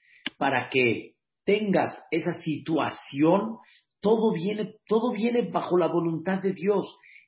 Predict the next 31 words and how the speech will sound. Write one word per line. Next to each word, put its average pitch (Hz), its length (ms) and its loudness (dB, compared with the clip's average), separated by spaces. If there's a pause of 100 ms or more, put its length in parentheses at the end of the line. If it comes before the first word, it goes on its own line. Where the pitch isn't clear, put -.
y 185 120 2
viene 220 680 4 (280)
para 160 420 2
un 233 260 2
mensaje 190 1000 0
particular 202 920 -4
para 165 280 -2
ti. 233 380 -2 (360)
A 120 120 -4
ver 170 240 2
cómo, 156 300 -2 (100)
a 127 140 -4
ver 185 180 0
cómo 175 240 -2
te 147 140 -4
conduces, 139 720 -4 (360)
a - 100 -4
ver 170 200 2
cómo 175 240 -2
te 143 140 -4
controlas, 147 760 0 (540)
a 165 100 -2
ver 196 180 4
de 190 80 0
alguna 170 420 -2
forma 175 480 -2
cómo 185 520 2 (340)
reaccionas 165 1120 -2
en 160 140 -4
esa 170 180 -4
situación. 165 800 0